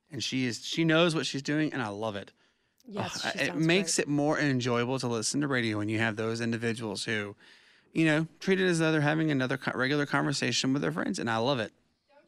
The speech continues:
Speaker 2: Yeah, and it's hard to, I don't know how to write news
Speaker 1: <laughs>
Speaker 2: for time. I, I don't. I mean, as much as, as long as I've been on the air, I don't know how to do that. I don't have that skill set at all.
Speaker 1: It takes a
Speaker 2: And
Speaker 1: while.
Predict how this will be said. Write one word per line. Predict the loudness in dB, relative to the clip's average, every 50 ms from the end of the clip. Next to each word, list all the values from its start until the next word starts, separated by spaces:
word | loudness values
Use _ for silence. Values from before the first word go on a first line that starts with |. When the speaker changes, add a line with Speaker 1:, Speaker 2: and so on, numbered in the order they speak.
| -18
Speaker 2:
Yeah, | -14 -12 -12 -10 -10
and | -10 -10
it's | -10 -6
hard | -6 -6 -6 -6
to, | -6 -6 -2 -2
I | 0 0
don't | 0 0 -2
know | -2
how | -2 -2 0
to | 0
write | 0 0 0 -2 -2
news | -2 -2 -2 -2 -4
Speaker 1:
<laughs> |
Speaker 2:
for | -6 -10 -10
time. | -8 -6 -6 -6 -6 -8 -12 -18 _ _ _ -10
I, | -8 -6 -4
I | -4 -2
don't. | -2 -2 -2 -2 -4
I |
mean, | -8 -8
as | -8 -8
much | -8 -10 -10
as, | -12 -14
as | -10
long | -8 -8 -8 -6
as | -6 -8
I've | -8 -8
been | -8
on | -10 -8 -8
the | -8 -6
air, | -6 -6
I | -4
don't | -6 -6 -6
know | -6 -6
how | -6
to | -6 -6
do | -6 -8 -8 -6
that. | -6 -8 -8 -8 -10
I |
don't | -12 -10 -8
have | -8 -8 -6 -6
that | -4 -4 -2 -4 -4 -8 -10
skill | -14 -10 -8 -6 -6 -6
set | -6 -8 -10 -10
at | -8 -6
all. | -4 -2 -2 -4 -4 -8 -12 _ -8
Speaker 1:
It | -4 -2
takes | -2 -2 -2 -2
a | -2
Speaker 2:
And | 0
Speaker 1:
while. | 0 0 0 -2 -4 -8